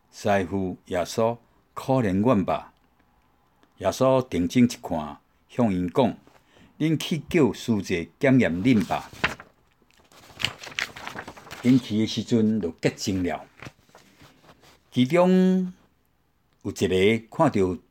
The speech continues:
自己已经装好了，就转来，并且大声恭迎天主，而且跪在耶稣的脚前感谢伊。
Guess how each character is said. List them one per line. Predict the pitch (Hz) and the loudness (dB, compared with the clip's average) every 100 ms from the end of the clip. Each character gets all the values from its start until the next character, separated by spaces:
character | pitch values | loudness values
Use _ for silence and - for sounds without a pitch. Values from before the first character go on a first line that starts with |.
| _ - | _ -10
自 | 95 | -8
己 | - 151 | -2 0
已 | 117 104 | 2 0
经 | 131 131 131 | 2 4 4
装 | 123 104 104 | 2 0 0
好 | 135 165 | 2 2
了， | 104 82 71 - _ _ _ 92 | 4 2 -2 -12 _ _ _ -6
就 | 90 90 | -4 -4
转 | - 151 117 | -2 2 2
来， | 82 78 76 _ _ _ _ _ _ _ | 2 -6 -12 _ _ _ _ _ _ _
并 | - 98 | -8 -6
且 | 98 127 120 | -2 0 0
大 | - 80 76 | 0 -4 -4
声 | - 107 104 | -4 -2 -2
恭 | 90 87 | -4 -4
迎 | 87 82 82 | -4 -6 -6
天 | 90 85 | -8 -8
主， | - 117 - _ _ _ _ _ _ _ _ _ _ _ _ _ _ _ _ _ _ _ _ _ _ _ _ _ _ _ - | -4 -4 -4 _ _ _ _ _ _ _ _ _ _ _ _ _ _ _ _ _ _ _ _ _ _ _ _ _ _ _ -6
而 | 101 | -4
且 | 92 - 147 143 139 - _ _ _ - | -2 2 4 4 0 -8 _ _ _ -6
跪 | 101 | -6
在 | 87 98 90 | -4 -2 -2
耶 | 80 92 | 0 0
稣 | 90 131 123 110 | 0 2 4 4
的 | 98 95 - _ _ - | 4 2 -2 _ _ -18
脚 | - 92 90 | -4 -2 -2
前 | - 82 80 82 _ _ | -4 -6 -6 -8 _ _
感 | 113 117 | 0 2
谢 | - 90 82 | 2 -4 -4
伊。 | 87 85 82 | -6 -6 -6